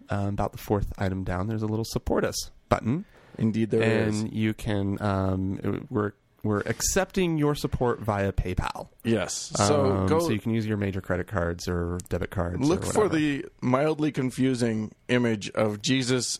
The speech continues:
Speaker 2: in an Uncle Sam costume telling you to pay your tithing,
Speaker 1: <laughs>
Speaker 2: which is what we currently have up
Speaker 1: Oh,
Speaker 2: there.
Speaker 1: excellent. Cool.
Speaker 2: And, uh, and click on that. It'll give you a few options,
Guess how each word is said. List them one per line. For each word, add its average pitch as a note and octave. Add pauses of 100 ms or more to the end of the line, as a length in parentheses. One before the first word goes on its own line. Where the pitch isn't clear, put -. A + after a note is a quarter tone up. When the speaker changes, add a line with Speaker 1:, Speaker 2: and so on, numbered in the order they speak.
Speaker 2:
in B2+
an B2
Uncle A#2+
Sam A2
costume G2 (380)
telling B2+
you C3
to C3
pay A2
your A2
tithing, F#2+ (320)
Speaker 1:
<laughs> -
Speaker 2:
which C3+
is C3+
what B2
we A2+
currently G#2
have F3
up -
Speaker 1:
Oh, G#4
Speaker 2:
there. - (200)
Speaker 1:
excellent. B2 (100)
Cool. -
Speaker 2:
And, B2
uh, A#2+
and C3+
click F#3+
on D#3
that. B2+
It'll C3
give D#3+
you D3
a C3+
few G#3+
options, D#3+